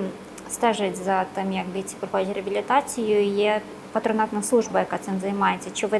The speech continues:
там, чи ви окремо на реабілітації?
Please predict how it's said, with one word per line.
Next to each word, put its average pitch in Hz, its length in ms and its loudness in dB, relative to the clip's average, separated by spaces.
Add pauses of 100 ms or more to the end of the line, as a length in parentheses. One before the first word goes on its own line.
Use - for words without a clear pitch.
там, 285 240 6 (880)
чи - 200 -4 (220)
ви 226 80 2
окремо 220 400 0 (200)
на 180 60 -8
реабілітації? 170 760 -10